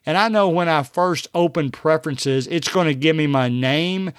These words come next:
Greg Collins at the top. It's gonna tell me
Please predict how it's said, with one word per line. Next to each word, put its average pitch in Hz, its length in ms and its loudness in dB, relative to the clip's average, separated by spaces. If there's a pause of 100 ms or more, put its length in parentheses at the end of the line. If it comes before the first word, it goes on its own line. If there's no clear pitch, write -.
(520)
Greg 156 280 2
Collins 151 460 2
at 147 140 -2
the 143 80 -2
top. 139 420 0
It's 160 200 -2
gonna 175 420 0
tell 202 540 -2
me 127 600 -2